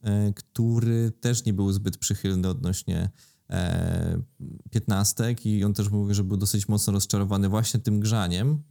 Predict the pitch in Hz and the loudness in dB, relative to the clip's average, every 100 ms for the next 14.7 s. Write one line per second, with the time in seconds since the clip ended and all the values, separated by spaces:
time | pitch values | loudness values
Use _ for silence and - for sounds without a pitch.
0 | _ _ _ _ 110 104 104 104 110 107 | _ _ _ _ 0 2 4 4 2 2
1 | 101 104 101 - 98 101 101 98 - 101 | 2 2 2 0 0 2 2 0 -2 -4
2 | - 107 95 101 92 95 - _ _ - | 0 0 2 0 0 -4 -14 _ _ -6
3 | 98 107 101 107 101 101 - 104 98 110 | -2 0 0 0 2 0 0 0 0 0
4 | 104 104 107 - 98 - 104 101 92 98 | 0 2 2 0 0 0 0 0 -2 -2
5 | 101 - 110 101 - 101 95 92 90 92 | -2 -2 -2 -2 -2 0 -2 -2 0 0
6 | 92 - - 92 92 - 98 101 98 131 | -2 -8 -6 -2 -2 -2 -2 -2 -2 0
7 | 151 151 - - _ - 127 - - 123 | 0 -4 -12 -20 _ -4 0 0 0 0
8 | 117 110 117 - 113 - 117 110 87 107 | 0 0 0 0 0 0 0 0 0 0
9 | 113 113 120 113 113 117 110 101 110 - | 0 0 2 2 2 2 0 0 0 0
10 | 117 - 107 113 - 107 104 110 139 104 | -2 0 -2 -2 0 0 0 0 0 0
11 | 90 98 107 104 104 107 107 113 110 113 | 0 -2 -2 -2 0 -2 -2 0 2 2
12 | 113 127 131 - 139 135 135 131 117 120 | 2 2 0 0 0 2 2 0 0 0
13 | 139 147 139 131 131 131 131 131 120 107 | 0 0 -2 0 -2 0 0 2 2 0
14 | - 113 120 110 110 104 101 | -2 -2 -2 -2 0 0 0